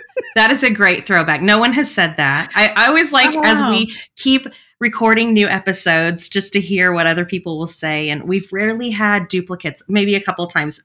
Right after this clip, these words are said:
Speaker 2: People love those Trapper Keepers. The old
Speaker 1: Oh,
Speaker 2: school Trapper
Speaker 1: yes.
Speaker 2: Keepers. Yeah.
Speaker 1: Yes. Trapper Ke-, wow.
Speaker 2: I know.
Speaker 1: I forgot about Trapper
Speaker 2: I can
Speaker 1: Keepers.
Speaker 2: smell 'em just when I say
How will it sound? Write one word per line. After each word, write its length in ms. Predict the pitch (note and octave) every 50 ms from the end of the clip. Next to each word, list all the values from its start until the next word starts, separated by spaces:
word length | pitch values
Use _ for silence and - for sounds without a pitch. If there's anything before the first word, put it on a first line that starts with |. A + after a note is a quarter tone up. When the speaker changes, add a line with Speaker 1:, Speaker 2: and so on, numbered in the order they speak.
| _ _ _ _ _ _ -
Speaker 2:
People 240 | G#3+ G#3 G#3 F#3
love 180 | F3+ F3+ F#3 F3
those 200 | F3 D#3 D3+ -
Trapper 340 | - F#3 D#3 D#3 - - -
Keepers. 640 | - D3+ C3 C3 - - - - - - - - - _ _ _ _ _ _ - - -
The 60 | F#3
old 280 | G3 G3+ G#3+ A3+ A#3 A#3+ A#3+
Speaker 1:
Oh, 40 | B3
Speaker 2:
school 200 | A#3+ A3+ A3 G3
Trapper 320 | G3 G3+ D#3+ B3 C4 C#4+
Speaker 1:
yes. 120 | D4+ D4+ C4 G#3 F#3 -
Speaker 2:
Keepers. 360 | - G3+ F#3+ - - - - - _ _ _ _ _ _ _ _ _ _
Yeah. 240 | - G3 F#3 F3+ F3+ G3
Speaker 1:
Yes. 800 | F#3+ F#3+ G3 G3 G3+ F#3+ F3 D#3 D3 - - - - - - - _ _ _ -
Trapper 480 | - - F3 E3 E3 D#3+ - F3 D#3+
Ke-, 160 | - - -
wow. 680 | - C3+ C#3+ D#3+ F3 F3+ F#3+ E3 C#3 A#2 A2 G#2 A2+ - _ _ _ _ _ _ _ _ _ _ _ -
Speaker 2:
I 80 | D3+ D3+
know. 320 | D3+ D3 C#3+ C#3 C3 C3
Speaker 1:
I 40 | -
forgot 380 | - - A#2+ A#2+ C3 D3 F3 F#3+
about 240 | F#3 A#2 G#2+ G#2 -
Trapper 340 | - G#2+ A2 A#2+ - - - -
Speaker 2:
I 40 | F3+
can 160 | F3 - F#3+ F3
Speaker 1:
Keepers. 100 | - - -
Speaker 2:
smell 300 | F3 F3 E3 D#3+ D#3+ D3+
'em 240 | B2+ B2 C3+ D3+ - -
just 240 | F3+ F3+ - -
when 120 | G3 G#3+ G#3+
I 60 | A3
say 200 | D#4 - - G3